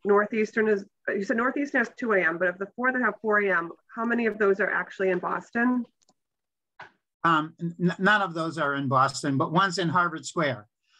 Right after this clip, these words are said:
Speaker 2: The
Speaker 1: Okay.
Speaker 2: original one is in Harvard Square.
Speaker 1: Okay, so other than the Northeastern location, um, which, what, how many locations do you have in Boston?
Speaker 2: The, we have one at, um, at, um, at, at, on the corner of,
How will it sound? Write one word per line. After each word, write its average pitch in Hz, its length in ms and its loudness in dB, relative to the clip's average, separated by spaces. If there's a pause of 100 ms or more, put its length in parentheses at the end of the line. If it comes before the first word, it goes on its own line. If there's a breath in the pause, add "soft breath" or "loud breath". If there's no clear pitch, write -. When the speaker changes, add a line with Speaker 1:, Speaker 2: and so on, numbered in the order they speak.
(140)
Speaker 2:
The 165 140 8
Speaker 1:
Okay. 165 100 8
Speaker 2:
original 185 380 4
one 156 180 2
is 147 160 -2
in 147 120 0
Harvard 139 340 0
Square. - 340 -10 (800)
Speaker 1:
Okay, 220 320 -2
so 233 140 -4 (280)
other 262 180 2
than 269 80 0
the 269 80 2
Northeastern 247 600 -2
location, 247 680 0 (100)
um, 185 540 -4 (160)
which, 220 200 -6 (480)
what, 226 260 -2
how 247 120 0
many 247 200 4
locations 214 480 2
do 208 100 4
you 196 60 6
have 185 180 2
in 185 80 0
Boston? 180 560 -4 (260)
Speaker 2:
The, 180 380 0
we 175 180 8
have 160 240 4
one 170 240 2
at, 156 260 -2
um, 156 400 0
at, 160 220 -4 (340)
um, 143 540 4 (120)
at, - 140 -10 (580)
at, 160 160 2
on 160 200 4
the 151 100 2
corner 165 440 4
of, 147 340 0